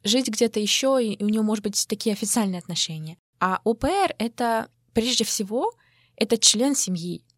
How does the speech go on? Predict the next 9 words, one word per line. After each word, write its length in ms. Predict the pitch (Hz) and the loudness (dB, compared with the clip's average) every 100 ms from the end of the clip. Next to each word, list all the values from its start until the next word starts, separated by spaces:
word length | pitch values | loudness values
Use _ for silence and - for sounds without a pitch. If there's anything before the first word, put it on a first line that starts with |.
| _ | _
Очень 260 | - 214 233 | 0 2 2
многие 240 | 233 208 | 2 2
семьи, 300 | 208 269 349 | -2 -2 -4
которые 340 | 285 220 208 196 | -6 -6 -4 -4
я 100 | 190 | -6
рассматривала, 560 | 185 - 214 208 180 175 | -8 -6 -6 -6 -10 -12
когда 360 | 175 165 170 - _ _ - | -14 -10 -10 -12 _ _ -8
искала 340 | - 190 196 | -6 -4 -6
свою, 540 | 196 190 180 202 330 | -4 -6 -6 -6 -6